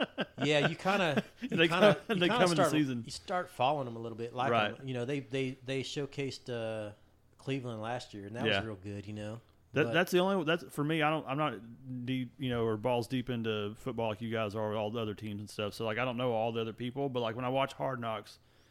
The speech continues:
Speaker 2: every year, that's how I, <clears throat> that's how I learn more about other teams.
Speaker 1: Mm-hmm.
Speaker 2: And I, I watch other stuff too, but that always helps me, you know, know more people outside of the Cowboys,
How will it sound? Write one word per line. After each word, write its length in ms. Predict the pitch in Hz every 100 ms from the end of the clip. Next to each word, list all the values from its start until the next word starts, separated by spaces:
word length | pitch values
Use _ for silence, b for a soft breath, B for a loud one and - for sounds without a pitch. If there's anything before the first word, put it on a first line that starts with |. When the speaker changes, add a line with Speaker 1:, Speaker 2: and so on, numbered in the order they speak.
| b -
Speaker 2:
every 200 | 127 120
year, 80 | 127
that's 180 | 131 131
how 180 | 131
I, 200 | 120 113 -
<clears throat> 60 | 196
that's 340 | 202 147 127
how 100 | 135
I 60 | 117
learn 240 | 120 120
more 200 | 117 117
about 160 | 110 117
other 180 | 113
teams. 460 | 107 117 113 113 107
Speaker 1:
Mm-hmm. 200 | 110 123
Speaker 2:
And 20 |
I, 140 | 127 139
I 80 | 147
watch 200 | 143 123 123
other 140 | 95
stuff 220 | - 98
too, 240 | - 110 90
but 200 | 95 - b b b b
that 80 | 127
always 220 | 123 107
helps 260 | 117 104 -
me, 240 | 104 98 98 - -
you 120 | 117
know, 100 | 98
know 180 | 92 101
more 200 | 98 92
people 240 | 107 107
outside 400 | 101 104 98 95
of 100 | 95 92 - -
the 100 | 104
Cowboys, 460 | 95 90 92 104